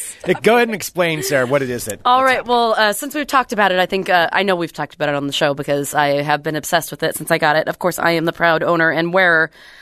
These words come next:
Speaker 1: daily, twenty-four hours a day, because it's waterproof. I wear my Fitbit,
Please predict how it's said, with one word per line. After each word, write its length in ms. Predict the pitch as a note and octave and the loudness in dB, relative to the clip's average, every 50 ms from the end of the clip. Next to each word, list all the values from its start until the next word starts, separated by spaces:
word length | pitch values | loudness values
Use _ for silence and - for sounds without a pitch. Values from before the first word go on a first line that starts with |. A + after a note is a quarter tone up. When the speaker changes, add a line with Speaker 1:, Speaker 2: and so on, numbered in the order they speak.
| - - - | -20 -10 -2
Speaker 1:
daily, 480 | F3+ A#3+ B3+ C4+ C4 A#3 G3+ G3+ A3 G#3 _ _ - | 0 2 2 2 2 0 0 -2 -2 -6 _ _ -8
twenty-four 340 | F#3+ A3 A3 A3+ A3 - A3+ | -4 -2 -2 0 2 2 2
hours 260 | A3 A3 A3 G#3+ - | 4 2 2 -2 -4
a 40 | G#3 | -2
day, 280 | F#3+ A3+ A3+ G#3+ G3 | 0 2 2 2 2
because 280 | G3 F3+ - F3+ E3 D#3 | 0 -2 -4 -4 -4 -4
it's 140 | F3+ - - | -6 -8 -2
waterproof. 480 | F#3+ G3 G3 F3+ - F3 E3+ F3 - - - - - - B3 - - | 0 0 0 0 0 -2 -4 -4 -4 -10 -20 -20 -18 -16 -16 -8 -2
I 380 | - F3+ F#3 F#3 F3+ F#3 F#3+ F#3 | 0 2 4 4 4 2 0 0
wear 440 | F3+ G3 G3+ G#3 G#3 G#3+ G#3+ F#3+ - _ - | 0 0 2 2 2 2 0 -4 -8 _ -4
my 160 | A3+ C4 C4 | -2 -2 -2
Fitbit, 640 | - - - C#4 - G3+ A3+ E3+ - - - - | 0 0 -2 -2 0 2 0 0 0 -4 -10 -12